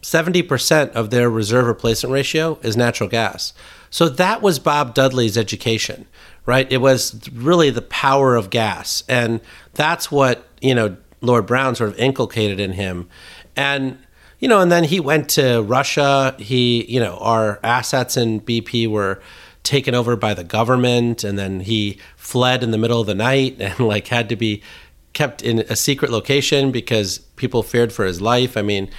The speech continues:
those are the kinds of experiences that shaped Bob Dudley. And, but to this day, he's really just a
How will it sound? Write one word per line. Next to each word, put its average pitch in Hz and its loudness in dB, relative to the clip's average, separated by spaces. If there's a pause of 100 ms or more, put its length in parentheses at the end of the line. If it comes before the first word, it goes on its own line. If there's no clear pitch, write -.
(260)
those 220 4
are 269 -2
the 240 2
kinds 151 0
of 139 2
experiences 135 0
that 101 -6
shaped 123 -2
Bob 107 -2
Dudley. 110 -4
And, 117 2 (540)
but 180 0 (160)
to 185 4
this 202 4
day, 170 2
he's 185 -2 (140)
really 190 4
just 131 -2
a 113 2